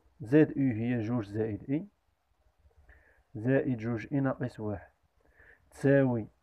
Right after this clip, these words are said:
هادي مع هادي واحد زائد ثلاثة إي. هادي هي الصورة، هادي لحق ديال الصورة اللي هو زد بريم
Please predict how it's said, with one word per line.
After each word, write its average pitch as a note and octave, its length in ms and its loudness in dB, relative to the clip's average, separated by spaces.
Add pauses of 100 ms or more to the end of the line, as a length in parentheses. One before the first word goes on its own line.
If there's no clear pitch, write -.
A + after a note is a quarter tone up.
(560)
هادي B2 300 0
مع B2 120 -2
هادي A2+ 340 -2
واحد C3+ 600 2 (600)
زائد B2+ 340 -4
ثلاثة - 440 -4
إي. G#2 80 -14 (120)
هادي A#2 200 -6
هي B2+ 80 0
الصورة، G#2+ 440 -8 (140)
هادي A#2 180 0
لحق D3 240 4
ديال A#2+ 140 -10
الصورة C3+ 420 -6
اللي B2 140 -10
هو B2 180 -6
زد A2+ 300 -6
بريم - 160 -18